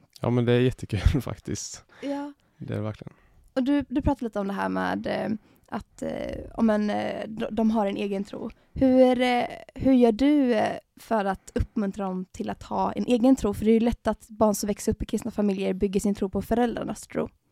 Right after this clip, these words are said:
Speaker 1: Jo, det är väldigt sant. Eh, alltså, utan föräldrarna så hade inte barnen kommit till söndagsskolan i kyrkan. Eh, men, men jag tror ändå att,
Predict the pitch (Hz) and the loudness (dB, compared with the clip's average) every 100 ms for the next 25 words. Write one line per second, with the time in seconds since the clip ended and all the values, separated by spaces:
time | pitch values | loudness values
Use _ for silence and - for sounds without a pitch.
0 | _ _ _ _ _ _ 123 139 147 160 | _ _ _ _ _ _ 8 10 8 6
1 | - 135 131 127 123 127 123 117 104 107 | 0 6 8 10 8 8 6 4 2 0
2 | 104 - - - - - - - - - | -4 -6 -14 -12 -12 -12 -18 -20 -20 -4
3 | 131 - 117 107 - - _ _ _ _ | -2 4 4 4 -2 -16 _ _ _ _
4 | _ - 127 117 113 107 - 131 113 101 | _ 4 6 6 4 2 4 4 4 4
5 | 101 104 113 - - - 113 113 107 101 | 4 4 2 -2 -10 -2 2 4 4 4
6 | 101 98 95 92 104 95 95 104 117 98 | 4 4 4 0 0 -2 -4 -4 -2 -2
7 | 95 - 98 95 92 87 - 104 104 95 | -4 -2 -2 0 -2 -6 -6 -2 -2 -2
8 | - - - _ - - - - _ - | -2 -4 -6 _ -20 -20 -20 -20 _ 0
9 | 107 101 98 - 107 117 107 104 104 101 | 2 4 2 0 2 6 6 4 2 -2
10 | - _ _ _ _ _ _ _ _ _ | -6 _ _ _ _ _ _ _ _ _
11 | 127 120 - 131 110 120 113 104 104 - | 2 2 4 4 4 4 4 4 4 -2
12 | - - | -16 -16